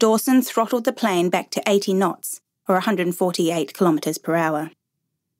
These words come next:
Everything seemed to be going like clockwork. But unnoticed by anyone in the pre-jump tension, the release pin of Moline's reserve parachute was jiggling out of its socket.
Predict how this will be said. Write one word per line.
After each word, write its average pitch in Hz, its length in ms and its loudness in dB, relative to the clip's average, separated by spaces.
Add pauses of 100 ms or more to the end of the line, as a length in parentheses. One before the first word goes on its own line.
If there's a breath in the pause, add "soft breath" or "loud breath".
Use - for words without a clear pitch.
(260)
Everything 247 400 4
seemed 220 260 2
to - 80 -2
be 196 100 4
going 175 360 2
like 170 180 2
clockwork. - 580 -2 (840)
But 214 200 -2
unnoticed 240 640 0
by 185 200 -2
anyone 180 420 2
in 175 80 0
the 175 80 0
pre-jump 196 500 2
tension, 170 520 -2 (340)
the 226 100 4
release 214 380 2
pin 202 340 0
of 185 140 -2
Moline's 196 480 2
reserve 185 400 2
parachute 175 600 -4 (200)
was 202 200 2
jiggling 175 500 4
out 196 180 0
of 180 80 -10
its - 180 -6
socket. - 460 -8